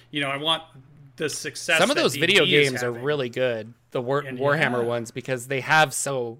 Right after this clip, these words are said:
Speaker 2: so much, like, history and lore and
Speaker 1: And there's
Speaker 2: stuff,
Speaker 1: so
Speaker 2: yeah.
Speaker 1: much lore. Like, if you were a lore junkie or you wanted to do a lore channel,
Speaker 2: That's a lot of novels.
Speaker 1: Warhammer forty K has you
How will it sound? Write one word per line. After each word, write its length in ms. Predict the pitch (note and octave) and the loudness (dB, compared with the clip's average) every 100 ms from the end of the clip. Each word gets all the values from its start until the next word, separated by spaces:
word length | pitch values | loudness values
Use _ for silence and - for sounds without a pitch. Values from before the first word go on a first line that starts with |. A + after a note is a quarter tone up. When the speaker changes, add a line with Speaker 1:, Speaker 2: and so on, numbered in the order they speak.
| _ | _
Speaker 2:
so 200 | - C#3 | -10 -8
much, 280 | B2+ - - | -8 -10 -12
like, 200 | G#2+ - _ _ | -14 -16 _ _
history 460 | - - - B2 | -6 -6 -8 -10
and 120 | A2 | -10
lore 300 | A#2 A#2 B2 A#2+ | -8 -8 -8 -8
and 80 | D#3 | -8
Speaker 1:
And 80 | |
there's 200 | F3 E3+ | -6 -6
Speaker 2:
stuff, 260 | - - G3+ | -6 -6 -6
Speaker 1:
so 60 | G3 | -6
Speaker 2:
yeah. 60 | |
Speaker 1:
much 260 | G#3 G#3 G3+ | -6 -8 -10
lore. 420 | D3 D3+ E3 F3 | -12 -8 -4 -2
Like, 200 | E3 D3+ | -2 -4
if 140 | C#3+ E3+ | -6 -10
you 100 | G#3 | -4
were 140 | A3 | -2
a 80 | C#3 | -2
lore 420 | B2 C3+ D3+ F3+ | -6 -8 -4 -6
junkie 520 | F3+ F#3 F#3 G3+ G3 | -6 -10 -10 -12 -12
or 100 | D3 | -10
you 160 | C3+ D#3+ | -12 -10
wanted 200 | F#3 F3+ | -8 -6
to 40 | C#3+ | -6
do 120 | D#3 | -10
a 40 | |
lore 280 | B2+ D3 D3+ | -6 -4 -4
channel, 560 | C#3+ - C#3 C#3 F3 F3+ | -4 -8 -8 -8 -10 -2
Speaker 2:
That's 160 | F3 D3 | 0 2
a 40 | |
lot 220 | C#3 C#3+ | 4 4
of 60 | B2+ | 4
novels. 300 | B2+ B2+ F#3 | 2 2 4
Speaker 1:
Warhammer 600 | G3+ G3+ F3+ F#3 F#3 F3 | 4 2 0 -4 -2 -6
forty 400 | - F3 E3 C#3 | -6 -8 -8 -10
K 400 | - F3 D#3+ C#3 | -6 -2 -2 -2
has 320 | - C#3+ | -4 -6
you 80 | C3 | -6